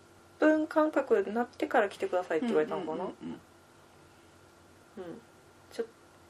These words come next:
Speaker 1: と、まあ、家からも近いからあれなんだけど。
Speaker 2: うん。
Speaker 1: そうそう。だから、もし、もう、陣痛来たと思って早めに行っちゃった人はもっと、
Speaker 2: うん。
Speaker 1: そっ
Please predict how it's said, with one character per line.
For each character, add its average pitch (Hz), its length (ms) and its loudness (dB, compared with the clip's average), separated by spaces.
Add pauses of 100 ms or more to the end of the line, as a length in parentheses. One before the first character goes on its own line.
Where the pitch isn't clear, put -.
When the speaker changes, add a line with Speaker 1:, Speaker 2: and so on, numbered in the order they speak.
(120)
Speaker 1:
と、 190 200 -2
ま 196 80 0
あ、 170 40 2
家 220 160 2
か 175 100 -2
ら 165 60 -2
も 151 100 -8
近 - 300 -8
い 160 40 -6
か - 120 -12
ら - 60 -12
あ - 140 -12
れ 233 80 -8
な - 80 -6
ん - 80 -10
だ - 120 -12
け - 100 -14
ど。 151 200 -2
Speaker 2:
う - 20 -10
ん。 - 40 -12 (2250)
Speaker 1:
そ 165 80 -12
う 151 60 -12
そ - 220 -10
う。 - 60 -6
だ 214 100 0
か 214 180 2
ら、 165 80 4
も - 1000 -2
し、 180 600 -2
も 160 580 -8
う、 - 60 -16
陣 196 180 -10
痛 226 120 -4
来 - 100 -10
た 190 160 2
と - 80 -4
思 180 120 -4
っ - 20 -12
て 156 260 2
早 185 300 2
め 196 100 0
に 196 100 0
行 196 80 -2
っ - 20 -20
ち 208 100 -4
ゃ - 20 2
っ 202 60 -10
た 214 100 -10
人 202 220 -4
は 175 60 0
も 185 80 -8
っ - 60 -14
と、 - 120 -6
Speaker 2:
う - 20 -4
ん。 - 40 -6 (220)
Speaker 1:
そ - 140 -18
っ - 40 -20